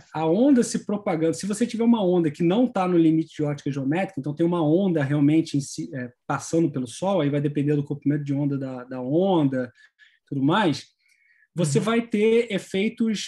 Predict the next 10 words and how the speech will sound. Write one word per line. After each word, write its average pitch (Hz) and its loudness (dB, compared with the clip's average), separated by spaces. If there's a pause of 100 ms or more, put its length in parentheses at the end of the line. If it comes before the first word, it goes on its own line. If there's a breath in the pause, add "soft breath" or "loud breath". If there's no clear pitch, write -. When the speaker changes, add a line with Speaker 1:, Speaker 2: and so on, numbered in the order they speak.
(100)
Speaker 1:
bem 170 0
mais 220 0
ricos, 147 -2
né, 165 -2
bem 170 -2
mais 180 -4
complexos, 151 -8 (460)
é, 151 -4
de 165 -2
espalhamento, 196 0